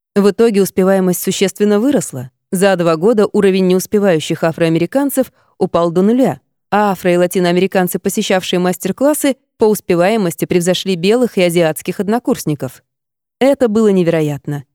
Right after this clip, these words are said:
и Ури продолжил применять свой подход в Остине. Сегодня его метод используется более чем в двухстах учреждениях высшей школы. Описывая свой эксперимент, Ури делает такой вывод.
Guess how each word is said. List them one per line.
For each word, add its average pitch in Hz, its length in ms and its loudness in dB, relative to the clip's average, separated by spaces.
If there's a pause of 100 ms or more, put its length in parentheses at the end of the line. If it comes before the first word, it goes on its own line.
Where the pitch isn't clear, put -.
(180)
и 202 100 2
Ури 202 220 2
продолжил 185 580 0
применять 185 460 0
свой 190 160 -2
подход 170 380 -4
в 156 100 -4
Остине. 143 460 -6 (440)
Сегодня 262 500 2
его 247 180 2
метод 254 300 0
используется 220 600 0
более 202 340 0
чем 208 220 -2
в 185 60 -8
двухстах 185 520 -4
учреждениях 180 760 0
высшей 160 360 -4
школы. 156 520 -4 (320)
Описывая 247 560 0
свой 190 240 0
эксперимент, 180 640 -2 (340)
Ури 240 240 4
делает 220 400 0
такой 160 340 0
вывод. 143 440 -6